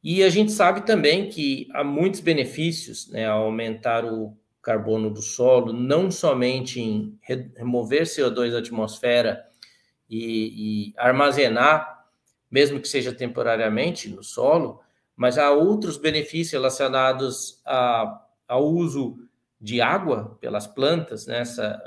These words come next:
eficiência de uso da água, essa habilidade de ser mais resistente ou resiliente à seca. A gente sabe também que a estrutura do solo, essa questão física, é importantíssima pra evitar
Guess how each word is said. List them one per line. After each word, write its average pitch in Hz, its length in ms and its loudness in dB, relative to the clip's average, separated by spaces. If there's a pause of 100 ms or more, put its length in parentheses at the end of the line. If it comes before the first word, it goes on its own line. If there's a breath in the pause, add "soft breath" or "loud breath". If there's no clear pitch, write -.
(140)
eficiência 151 580 -4
de 127 160 -8
uso 127 340 -6
da 110 140 -2
água, 120 720 2 (240 soft breath)
essa - 120 -10
habilidade 127 500 0
de - 60 -10
ser 131 160 -4
mais 127 280 -4 (460 soft breath)
resistente 120 1080 -6
ou 110 160 -2
resiliente 127 880 -2
à 101 40 -4
seca. 135 720 -2 (580)
A - 60 -14
gente 131 200 -4
sabe 135 320 -2
também 131 340 -4
que 135 180 -10
a 135 60 0
estrutura 143 800 -2
do 110 60 -8
solo, 110 360 -4
essa 120 200 -8
questão 127 340 -10
física, 117 840 -8 (460)
é 135 60 -12
importantíssima 147 840 0
pra 135 300 4
evitar 127 880 0